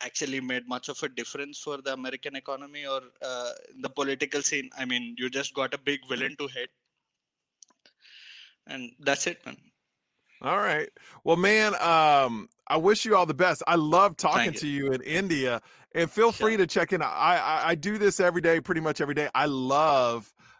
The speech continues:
Speaker 2: uh, when different cultures and different people, because I'm Black and Asian in America, and it, it,
Speaker 1: Mm-hmm.
Speaker 2: my parents got married just six years after it was legalized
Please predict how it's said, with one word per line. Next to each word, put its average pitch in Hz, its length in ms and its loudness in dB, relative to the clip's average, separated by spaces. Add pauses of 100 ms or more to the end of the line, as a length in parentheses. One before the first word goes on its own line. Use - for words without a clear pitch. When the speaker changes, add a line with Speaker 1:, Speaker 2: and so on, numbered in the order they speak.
(160)
Speaker 2:
uh, 120 540 2
when 117 600 -4 (360)
different 165 340 -2
cultures 147 560 -2
and 127 120 -4
different 131 340 -4
people, 123 580 -2 (260)
because 156 240 2
I'm 175 180 4
Black 156 300 4
and 139 100 0
Asian 135 340 -2
in 127 100 -2
America, 135 520 0 (120)
and 123 300 -4
it, 120 260 -2
it, 139 360 -4
Speaker 1:
Mm-hmm. 110 200 -20
Speaker 2:
my 135 260 0
parents 147 500 -2
got 123 200 0
married 123 480 -2 (540)
just - 280 0
six - 240 0
years 160 200 2
after 135 280 0
it 135 100 -2
was 110 160 -6
legalized 113 1080 -2